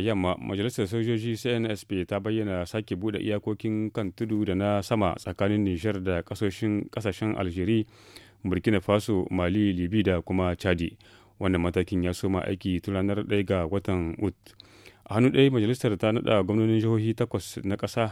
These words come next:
waɗanda dukansu manyan jami'an tsaro ne. A wani labarin kuma, jiya shugaban majalisar C N S P ya umarci shugabannin kamfanoni da na gwamnati da sauran ma'aikatu, wato na gwamnatin da su tsaya a kan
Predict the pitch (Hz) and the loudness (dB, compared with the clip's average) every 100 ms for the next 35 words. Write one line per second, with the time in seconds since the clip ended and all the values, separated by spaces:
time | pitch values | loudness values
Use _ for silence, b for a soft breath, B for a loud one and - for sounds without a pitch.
0 | 107 - 117 110 95 87 92 - 101 87 | -2 0 2 4 4 4 0 0 0 0
1 | 104 107 107 107 110 92 87 90 95 95 | 0 2 4 4 4 2 2 0 0 0
2 | 98 90 85 78 B B B B B - | 0 2 2 0 B B B B B -4
3 | 87 95 85 95 95 82 92 92 92 85 | 0 2 2 2 2 0 2 4 4 0
4 | - 101 87 85 85 95 92 85 92 95 | -2 0 0 -4 -2 0 0 -2 -2 -4
5 | 85 98 95 95 - 95 90 101 90 80 | -2 0 0 -2 -2 -2 0 0 -2 -2
6 | 98 95 92 85 87 87 95 95 101 104 | 0 0 -2 -4 -2 0 0 0 -2 0
7 | 104 104 104 - B B B B 98 95 | 2 4 2 -2 B B B B 0 2
8 | 98 107 107 107 90 - 69 95 87 82 | 4 2 2 0 -2 -4 -4 0 0 0
9 | 104 110 98 90 85 92 92 - - _ | 2 2 2 -2 -2 -2 -2 -6 -18 _
10 | b b b b _ _ - 120 98 90 | b b b b _ _ -14 -6 -4 -2
11 | 92 92 95 104 104 95 87 - 104 92 | 0 0 2 2 2 0 0 2 2 4
12 | 87 113 104 92 87 | 2 0 2 2 0